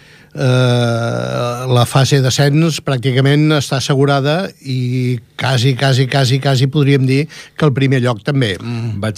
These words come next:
Speaker 2: tenir la curiositat, eh, fa un parell de dies de mirar a veure quants equips de nois, doncs, eh, no havien perdut cap partit en totes les lligues estatals. I vaig trobar només un cas en, a primera, a primera divisió del grup quatre o cinc, no,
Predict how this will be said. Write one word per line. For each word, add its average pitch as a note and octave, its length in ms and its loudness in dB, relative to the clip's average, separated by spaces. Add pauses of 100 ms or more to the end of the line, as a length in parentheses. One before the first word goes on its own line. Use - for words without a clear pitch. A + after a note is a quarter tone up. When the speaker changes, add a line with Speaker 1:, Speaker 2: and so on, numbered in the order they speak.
Speaker 2:
tenir B2+ 320 0
la A#2 560 2
curiositat, G#2+ 720 0
eh, G2 880 0
fa G2+ 160 -2
un G2 80 0
parell A2 240 2
de G#2 160 4
dies A2+ 240 2
de A#2 140 2
mirar G2+ 260 0
a A2+ 80 0
veure A#2 240 2
quants A2+ 320 0
equips F#2+ 380 -2
de G2+ 100 2 (160)
nois, A2 380 4 (400)
doncs, G2 420 2
eh, F#2+ 480 2
no G#2 80 2
havien A2 160 2
perdut G2+ 240 -2
cap F#2 160 -4
partit D#3+ 320 0 (140)
en F#2 180 -4
totes G#2+ 220 0
les G2 160 0
lligues G2 260 0
estatals. G2 480 -2 (460)
I A#2+ 180 4
vaig B2 160 0
trobar D3+ 240 2
només D3 320 0
un C#3+ 140 2
cas D#3 400 -6 (100)
en, A#2 320 -4
a A2 160 -2
primera, A2 400 2
a A2 80 -2
primera A2 380 2
divisió B2 580 0
del G#2+ 300 -2
grup G#2+ 320 0 (340)
quatre A#2+ 240 -2
o F#2 80 -2
cinc, D3 340 -2
no, G2 360 0